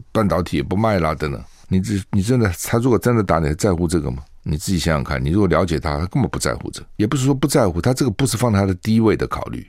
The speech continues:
你香港就看出来了嘛。对中国大陆来讲，香港是很重要的一个地方，百年屈辱，哦，然后呢，这个香港割让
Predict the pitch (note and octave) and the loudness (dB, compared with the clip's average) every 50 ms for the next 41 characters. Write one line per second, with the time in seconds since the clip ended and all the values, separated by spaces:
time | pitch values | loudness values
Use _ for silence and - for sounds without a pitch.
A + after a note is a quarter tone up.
0 | - - - - F2+ - - D3+ D3+ D#3+ D3 G#2 D2 C2 D2+ C#2+ - G#2 E2+ C2 | -18 -12 -4 -4 -2 0 2 2 2 2 2 2 0 -2 -4 -2 0 -2 -2 -2
1 | - - - - - - - - - - - F#3+ F3+ D#3+ C#3+ B2+ - - - - | -4 -6 -8 -8 -10 -20 -20 -20 -14 0 2 4 6 6 4 2 0 -6 -16 -20
2 | _ - - - - E3+ D#3+ C#3+ A#2 C3 B2+ A2 F#2+ F#2+ F2+ F2+ D#2 C2 C#2+ - | _ -20 -6 0 2 4 4 4 4 4 4 6 4 4 2 2 -2 -2 0 0
3 | D#3 D3+ C#3 G#2 E2+ - - - - C2 B1+ - B2+ A2+ F2+ D2+ C#2 C2 B1 A#1 | 2 2 2 0 0 0 -2 -2 -2 -4 -2 0 0 0 2 0 -2 -4 -6 -8
4 | - A#1+ - - - - - - - - - - - F#2+ F2+ F#2 F2+ F#2+ G#2+ A#2+ | -8 -10 -10 -10 -14 -16 -16 -20 -20 -20 -14 -2 0 2 2 4 4 4 4 2
5 | A#2+ - - - D3 C#3+ A#2+ F#2+ C2 - - - - - E2 E2 D#2 C#2+ C2 G#1+ | 0 0 2 2 4 4 4 2 0 -2 -12 -12 -6 -4 -2 0 0 0 0 0
6 | B1 E2+ F#2 F#2+ G#2 G2+ F#2 F2 E2+ E2 D#2+ D2 - - F#2 F2 E2+ D#2+ D2+ D2+ | 0 2 2 4 4 4 4 4 2 2 0 -2 -4 -6 -4 -2 -2 0 0 0
7 | D#2 D2+ - G#2+ G#2 G#2+ E2+ D2+ D2 D2 - - G#2+ G#2+ G#2+ F#2 D2+ | -2 0 0 0 0 2 0 0 -2 -4 0 2 4 4 4 2 0